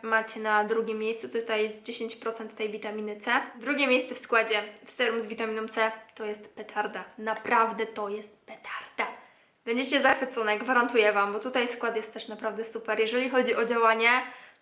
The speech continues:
to jest, wiecie, mi się aż, jak ja czytam takie składy, to po prostu aż się buzia sama uśmiechała, bo tutaj, jeżeli chodzi o działanie, jest konkret. Skóra znów, tutaj to, to, to też jest takie serum, po którym skóra wam się robi taka welwetowa,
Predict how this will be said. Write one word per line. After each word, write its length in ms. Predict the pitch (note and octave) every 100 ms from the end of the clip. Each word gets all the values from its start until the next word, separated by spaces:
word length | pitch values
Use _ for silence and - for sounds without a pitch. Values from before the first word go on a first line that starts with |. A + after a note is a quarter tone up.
| -
to 80 |
jest, 400 | A3+ A3 A3 -
wiecie, 300 | A3+ A#3 A#3
mi 100 | A#3+
się 160 | C4 C4
aż, 240 | A#3+ -
jak 200 | - B3
ja 100 | C4+
czytam 320 | E4 - C#4 C#4
takie 200 | C4+ C4+
składy, 420 | - C#4 C#4 G#3+ A3+ - - - - -
to 60 |
po 60 | A3
prostu 300 | A#3+ B3+ A#3+
aż 100 | B3
się 120 | -
buzia 320 | G#3+ B3+ A#3
sama 220 | A#3+ A#3 A3+
uśmiechała, 500 | A3+ - A#3+ A#3 A3+
bo 100 | A#3+
tutaj, 340 | A#3 B3+ B3 A#3
jeżeli 280 | A#3 A#3 A3
chodzi 240 | A3+ G#3
o 60 | G#3+
działanie, 360 | G#3+ G#3+ G#3
jest 160 | G#3 -
konkret. 420 | B3 A#3+ C4+ D#4+ E4 - - - _ _ _
Skóra 560 | - - - F4 D#4 D#4
znów, 200 | B3+ A3+
tutaj 300 | C4+ C#4+ C#4
to, 80 | C4+
to, 160 | C#4+
to 200 | C#4 -
też 220 | C#4 D#4+
jest 120 | D#4 D#4
takie 200 | C4+ B3+
serum, 300 | - C#4+ C#4+
po 140 | -
którym 280 | - B3 B3
skóra 260 | - C4+
wam 140 | B3+ A#3+
się 140 | -
robi 160 | A#3+ A#3
taka 240 | A#3+ A3
welwetowa, 800 | G3+ G#3+ A#3 A3+ A3+ A3 B3 G3+